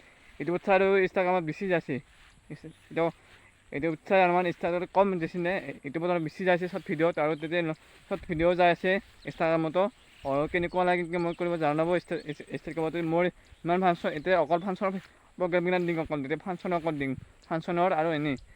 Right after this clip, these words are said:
কিবা কিবা এদিন আৰু ফাংচনৰ হ'লে তাতে লাগ আহে, লাগ আহে, পূৰা একদম ফা-, গৰম গৰম চা-, ইষ্টা-, আহিতে একদম ষ্টাৰ্টটো একদম হৈছে এইকেইদিন পঞ্চাছ ষাঠি হৈছে ভি-,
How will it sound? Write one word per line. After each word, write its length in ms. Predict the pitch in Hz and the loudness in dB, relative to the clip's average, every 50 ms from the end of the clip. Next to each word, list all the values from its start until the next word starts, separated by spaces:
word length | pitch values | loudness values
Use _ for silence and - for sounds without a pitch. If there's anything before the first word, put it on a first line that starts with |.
| - _ _ | -20 _ _
কিবা 140 | _ 175 185 180 | _ -4 -2 2
কিবা 120 | 202 214 202 | 2 2 4
এদিন 120 | 190 202 202 190 | 4 4 2 2
আৰু 60 | 185 190 | 2 0
ফাংচনৰ 300 | 190 185 - 190 185 180 190 | -4 -4 -2 0 0 0 0
হ'লে 160 | 170 147 156 165 170 - | -2 -2 -2 -2 -2 -2
তাতে 200 | 165 151 160 165 175 170 - - - - - - - - - | -2 -2 -2 -2 -2 -4 -8 -14 -20 -20 -20 -20 -8 -2 2
লাগ 100 | 160 185 180 | 4 4 4
আহে, 120 | 170 185 180 165 | 4 2 2 2
লাগ 100 | 151 160 165 160 | 2 2 2 2
আহে, 120 | 160 170 175 156 | 2 2 0 0
পূৰা 140 | 170 180 180 180 | 0 2 2 2
একদম 160 | 170 170 175 180 | 2 0 -2 -4
ফা-, 200 | 190 160 156 156 - - - _ _ _ - | -4 -6 -6 -10 -14 -20 -20 _ _ _ -2
গৰম 200 | 143 156 170 180 170 | 0 2 2 2 2
গৰম 140 | 165 175 175 175 - | 2 0 0 -2 -4
চা-, 160 | 190 - - - - - - - _ _ - | -8 -12 -12 -14 -20 -20 -20 -20 _ _ -18
ইষ্টা-, 200 | - - - 180 | -14 -6 -2 0
আহিতে 220 | 165 165 160 170 175 170 | 0 0 0 0 0 0
একদম 180 | 160 139 151 139 139 139 143 | 0 0 -2 -2 -2 -4 -6
ষ্টাৰ্টটো 300 | - _ 165 151 - - 147 139 | -8 _ -8 -8 -4 -4 -4 -4
একদম 140 | 127 139 170 | -4 -6 -6
হৈছে 180 | 160 139 139 156 | -6 -6 -6 -6
এইকেইদিন 220 | 143 135 139 135 131 131 - - - _ _ _ _ | -4 -2 -2 -2 -2 -4 -6 -12 -20 _ _ _ _
পঞ্চাছ 380 | 160 165 165 160 - - - - - | -6 -6 -6 -2 0 0 0 0 0
ষাঠি 260 | - 180 - - - 190 180 | -2 -4 -2 0 0 0 2
হৈছে 200 | 170 165 165 - 170 | 2 0 0 -2 -4
ভি-, 160 | 160 160 160 | -6 -6 -6